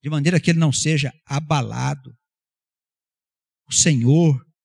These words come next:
julgará os povos com retidão.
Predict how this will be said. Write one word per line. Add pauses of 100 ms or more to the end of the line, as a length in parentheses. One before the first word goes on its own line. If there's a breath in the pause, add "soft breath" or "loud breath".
(480)
julgará
os (180)
povos
com
retidão.